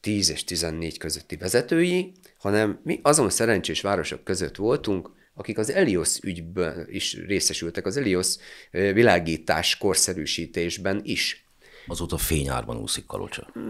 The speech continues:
Speaker 1: Mondhatni, igen. Tehát, ö, tény, hogy, tény, hogy, ö, jobb a világítás. Nem mindenki szereti ezt a fényt, de jobb a világítás azóta.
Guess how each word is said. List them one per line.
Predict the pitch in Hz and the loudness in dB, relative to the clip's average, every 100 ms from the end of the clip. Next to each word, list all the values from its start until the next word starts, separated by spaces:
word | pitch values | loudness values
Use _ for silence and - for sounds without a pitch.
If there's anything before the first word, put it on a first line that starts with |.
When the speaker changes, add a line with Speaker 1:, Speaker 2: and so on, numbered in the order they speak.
| 214 208 175 | -2 2 8
Speaker 1:
Mondhatni, | 160 104 101 117 | 8 8 4 4
igen. | 76 - 92 185 | 2 0 0 2
Tehát, | 107 107 107 | 2 2 2
ö, | 92 104 104 95 | 2 2 2 0
tény, | - 104 82 | 4 4 4
hogy, | 92 82 92 - | 0 -2 -8 -4
tény, | 104 95 | -2 -2
hogy, | 90 82 - - - - - _ | -2 -4 -6 -16 -20 -20 -20 _
ö, | - 92 92 92 90 85 85 - | -4 0 2 4 2 0 -2 -8
jobb | 90 101 107 | 0 2 4
a | 101 | 4
világítás. | 101 101 95 87 90 117 165 185 - - 107 104 98 95 92 90 95 | 4 6 6 4 2 4 4 4 0 0 -12 -10 -6 -4 -4 -2 0
Nem | 98 | 0
mindenki | 92 90 87 85 87 82 - - - - 60 90 87 - | 0 2 0 -2 -4 -6 -8 -16 -16 -14 -12 -14 -14 -6
szereti | - 98 85 90 | -2 -2 -2 -2
ezt | 143 - | -2 0
a | |
fényt, | - 151 120 120 | 0 2 0 4
de | 117 104 104 - - - | 8 8 4 -12 -20 -6
jobb | 98 98 | -2 2
a | |
világítás | 90 120 135 151 139 131 | 4 4 4 2 0 4
azóta. | 131 147 147 175 185 - - | 4 6 6 4 2 -2 -20